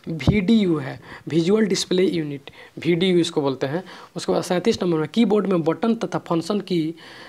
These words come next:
बटन तथा फंक्शन की कितने होती है? तो बटन की एक सौ एक होती है और फंक्शन की बारह होती है। एक सौ एक और फंक्शन की होती है बारह।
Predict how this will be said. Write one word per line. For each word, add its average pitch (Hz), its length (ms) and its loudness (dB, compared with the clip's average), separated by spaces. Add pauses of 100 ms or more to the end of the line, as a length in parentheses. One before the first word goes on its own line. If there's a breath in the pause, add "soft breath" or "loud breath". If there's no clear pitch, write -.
(480 loud breath)
बटन 151 360 -2
तथा 175 260 -4
फंक्शन 170 460 -2
की 170 320 2 (760 loud breath)
कितने 214 220 2
होती 175 320 0
है? 131 120 -4
तो 151 280 0 (300 loud breath)
बटन 170 300 2
की 214 140 2
एक 185 220 2
सौ 185 180 -2
एक 220 160 2
होती 175 240 0
है 156 60 2
और 151 200 0
फंक्शन 175 400 -2
की 214 220 0 (380 loud breath)
बारह 151 260 0
होती 151 280 -2
है। 147 60 -2
एक 165 160 0
सौ 165 200 0
एक 214 200 0
और 151 320 0
फंक्शन 165 320 -2
की 190 160 -2
होती 180 260 0
है 196 160 0
बारह। 139 440 -4